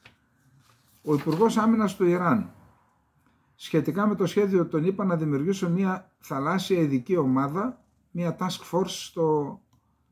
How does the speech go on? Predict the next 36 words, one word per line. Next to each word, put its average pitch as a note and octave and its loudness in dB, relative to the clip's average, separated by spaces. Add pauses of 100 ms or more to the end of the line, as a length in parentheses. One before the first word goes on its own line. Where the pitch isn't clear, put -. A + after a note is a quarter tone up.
(260)
ε, C3+ -4
στην C3+ -2
Ερυθρά C#3 2
Θάλασσα, C3+ -4 (1500)
δήλωσε: C#3+ 2 (440)
"Κανείς E3 2
δεν G#3 0
μπορεί F#3+ 2
να F3+ 0
ελύσεται F3 0
σε F3 -4
μια F#3+ -2
περιοχή F3 0
που F3+ -4
ελέγχουμε". D3+ 0
Από E3+ -6
πού A#3 -4
και A#3 -2
ως D3 -4
πού; C3 -6
Το C3 -2
Ιράν F#3 0 (300)
είναι D#3 2
αλλού, D3 4
η G#3 2
Ερυθρά F#3 0
Θάλασσα G3+ -4
είναι F#3+ 0
αλλού. F#3 0
Από E3 -4
πού G3+ -4
την F3 0
ελέγχεις; A#2 0 (800)
Μέσω D3+ -4
των D3+ -2
Χούθη. D3 -2